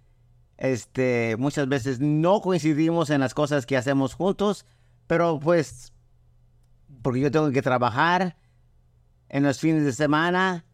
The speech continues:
ella tiene sus, este, reuniones con sus amigas.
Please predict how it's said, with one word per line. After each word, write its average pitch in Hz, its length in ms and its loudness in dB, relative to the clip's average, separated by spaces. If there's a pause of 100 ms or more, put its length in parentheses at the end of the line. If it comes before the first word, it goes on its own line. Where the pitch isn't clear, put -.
(320)
ella 160 260 2
tiene 160 280 2
sus, 123 320 -8
este, 123 1080 0 (880)
reuniones 151 500 0
con 147 140 -2
sus 131 180 -4
amigas. 180 680 0